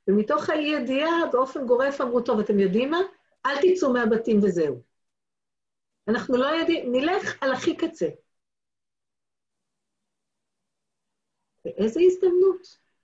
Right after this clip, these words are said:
להתחיל לראות במה אני בוחרת, מה נכון לי,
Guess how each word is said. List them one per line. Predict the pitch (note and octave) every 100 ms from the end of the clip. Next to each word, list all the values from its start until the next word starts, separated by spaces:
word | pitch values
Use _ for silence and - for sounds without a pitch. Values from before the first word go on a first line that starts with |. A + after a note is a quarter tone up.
| _ _ -
להתחיל | E3+ - - C#4+
לראות | C#4+ - D#3 D3+ F3 _ _ _ _ _ _ _ _ -
במה | B3 A3 D#3+
אני | D#3+ F#3
בוחרת, | G#3+ - D#4 D4 F#3+ _ _ _ _ _ _ _ _ _ _ _ _ _ _ _ _ _ _ _ -
מה | F#3+ G3
נכון | G#3 G#3+ - D4 E4 B3+
לי, | F#3+